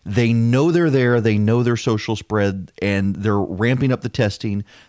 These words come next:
They've expedited the testing process. They've got new tests that are much quicker to use. And she, what she's telling people is, "Don't freak out. We, we already know this is happening. We're gonna get verifiable data now to the extent of it,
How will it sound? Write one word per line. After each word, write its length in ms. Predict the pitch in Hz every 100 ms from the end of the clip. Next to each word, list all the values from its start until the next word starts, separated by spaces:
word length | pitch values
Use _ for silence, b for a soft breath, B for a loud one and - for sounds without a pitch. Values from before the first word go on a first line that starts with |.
| -
They've 240 | 101 98
expedited 640 | 120 - - 123 123 120
the 60 | 107
testing 360 | 107 120 - 104
process. 400 | 127 123 120 113
They've 160 | 101
got 160 | 92 -
new 180 | 104 113
tests 320 | - 117 -
that 120 | 104
are 80 | 95
much 220 | 95 -
quicker 280 | - 127 117
to 80 | 104
use. 440 | 104 110 110 104 B B B _
And 260 | 117 110 113
she, 120 | -
what 160 | 120 113
she's 160 | 123
telling 200 | 196 220
people 280 | 156 123 117
is, 100 | 113
"Don't 200 | 117 220
freak 200 | 208 185
out. 240 | 202 165
We, 140 | 139 143
we 180 | 147 175
already 240 | 214 175
know 300 | 147 165 170
this 180 | 123 -
is 140 | 117
happening. 580 | 165 160 113 87 85 127 - _ _ _ _ _ _ -
We're 160 | 123
gonna 120 | 131
get 160 | 135 131
verifiable 580 | 110 147 147 143 131 123
data 360 | 117 180 175
now 240 | 120 104 101
to 140 | -
the 100 | 107
extent 320 | 98 - 208
of 120 | 175 90
it, 160 | 104